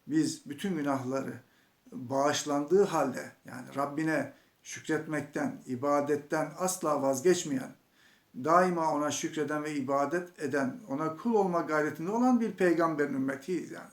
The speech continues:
Allah Resulü'nün hayatına baktığımız zaman sevgili peygamberimiz öyle değil miydi? Bize örnek oluyordu çünkü.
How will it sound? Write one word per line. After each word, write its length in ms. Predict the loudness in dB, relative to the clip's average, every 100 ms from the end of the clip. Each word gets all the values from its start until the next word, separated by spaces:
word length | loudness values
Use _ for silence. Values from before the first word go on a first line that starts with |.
| _ _ -20 -8
Allah 280 | -2 0 0
Resulü'nün 280 | 0 -2 0
hayatına 460 | 0 0 -2 -6
baktığımız 420 | -6 -8 -6 -6 -6
zaman 180 | -8
sevgili 400 | -8 -4 -2 -2
peygamberimiz 800 | -6 -10 -8 -10 -10 -12 -14 -18 _ -20 -20 _ _
öyle 180 | -8 -4
değil 220 | 0 2
miydi? 240 | 2 2 0
Bize 160 | -2
örnek 360 | 0 0 0 0
oluyordu 300 | 0 0 -4
çünkü. 280 | -10 -14